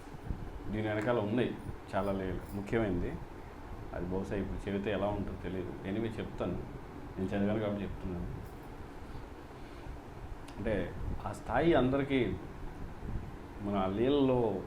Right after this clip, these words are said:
అర్థం చేసుకునే స్థాయి ఉండాలి కదా మనకి. So, అది. Anyway, ఇది ఏంటంటే, దీని వెనక ఒక పా-, ఒక లీల ఉంది, ముఖ్యమైన లీల ఒకటి అక్కడ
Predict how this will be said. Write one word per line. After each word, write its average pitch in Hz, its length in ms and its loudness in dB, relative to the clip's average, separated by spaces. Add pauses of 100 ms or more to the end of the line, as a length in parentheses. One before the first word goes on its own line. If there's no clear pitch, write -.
(120)
అర్థం 127 280 4
చేసుకునే 120 360 4
స్థాయి 113 280 4
ఉండాలి 107 300 2
కదా 92 140 2
మనకి. 90 280 -2 (400)
So, - 200 -4
అది. 82 180 -2 (1160)
Anyway, 92 240 -4 (2250)
ఇది 147 220 4 (400)
ఏంటంటే, 156 680 2 (800)
దీని 139 160 8
వెనక 143 200 6
ఒక 135 380 8
పా-, 135 240 12
ఒక 131 140 2
లీల 147 280 10
ఉంది, 110 200 6
ముఖ్యమైన 135 380 6
లీల 101 260 4
ఒకటి 92 320 0 (120)
అక్కడ 95 440 2